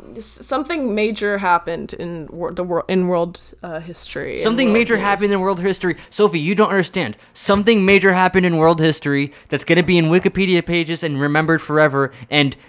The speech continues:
Speaker 2: you and I were the first news outlet to break the news. Do you
Speaker 1: That's,
Speaker 2: understand?
Speaker 1: that's so insane.
Speaker 2: You and
Speaker 1: I'm,
Speaker 2: I
Speaker 1: I'm just now, like, realizing the gravity of, of
Speaker 2: Real, you
Speaker 1: this.
Speaker 2: have to, this is what I've been trying to say.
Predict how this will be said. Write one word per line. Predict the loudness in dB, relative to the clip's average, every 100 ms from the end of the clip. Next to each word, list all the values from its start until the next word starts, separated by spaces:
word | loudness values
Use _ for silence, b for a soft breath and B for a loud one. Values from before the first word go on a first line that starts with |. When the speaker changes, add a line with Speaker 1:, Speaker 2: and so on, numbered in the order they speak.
| b
Speaker 2:
you | 2 6 8
and | 8
I | 8 6 6 0 b b
were | 4 8 10
the | 8 0
first | 2 4 6 4 -2 -12 -2
news | 6 8 10 8 2 0
outlet | 6 6 4 0
to | 0 0
break | 4 4 4
the | 2
news. | 4 6 4 2
Do | 0
you | 2
Speaker 1:
That's, | 4 4
Speaker 2:
understand? | 2 2 2 4 4
Speaker 1:
that's | 2
so | 0 4 4
insane. | 4 0 -2 -2 2
Speaker 2:
You | 6 6
and | 8
Speaker 1:
I'm, | 6 6 4
Speaker 2:
I |
Speaker 1:
I'm | 2 2
just | 2 2
now, | 4 6 8
like, | 6 4 -4
realizing | -4 0 0 0 0 -2
the | -4
gravity | -4 -4 -4 -8 -8
of, | -8 -10 -10
of | 0
Speaker 2:
Real, | 2 4
you | 2 0
Speaker 1:
this. |
Speaker 2:
have | 0 -2 2
to, | 0 0 -16 B -2
this | -2 0
is | 0
what | 2
I've | 2
been | 2
trying | 0 -2
to |
say. | -2 -4